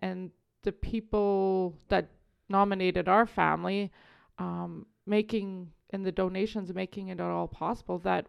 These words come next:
we could have a Christmas, um, and a great Christmas at that. Um,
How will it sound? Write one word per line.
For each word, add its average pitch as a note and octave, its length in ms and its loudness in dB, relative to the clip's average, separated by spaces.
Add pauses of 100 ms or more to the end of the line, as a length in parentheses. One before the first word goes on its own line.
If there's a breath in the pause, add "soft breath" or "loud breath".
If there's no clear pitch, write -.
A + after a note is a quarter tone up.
(120)
we G3 300 -2
could G#3 420 -4
have G3 800 -2 (720 soft breath)
a - 40 -4
Christmas, A3 760 0 (140)
um, F3+ 420 -6
and G3+ 100 2
a F#3 40 0
great C4+ 360 4
Christmas E3 460 -8
at C#3+ 180 -6
that. F3 380 -2 (160)
Um, F3 540 -10